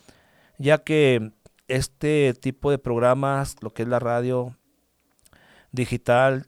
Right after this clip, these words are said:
llega a diferentes lugares de este mundo, a diferentes países, el cual les enviamos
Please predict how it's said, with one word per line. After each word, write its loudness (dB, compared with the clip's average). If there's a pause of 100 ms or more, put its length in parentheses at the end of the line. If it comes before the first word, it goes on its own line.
(120)
llega -2
a 0
diferentes -6 (520)
lugares 0
de -4
este -8
mundo, -4
a -2
diferentes -8
países, 0
el -10
cual -2
les -6
enviamos -2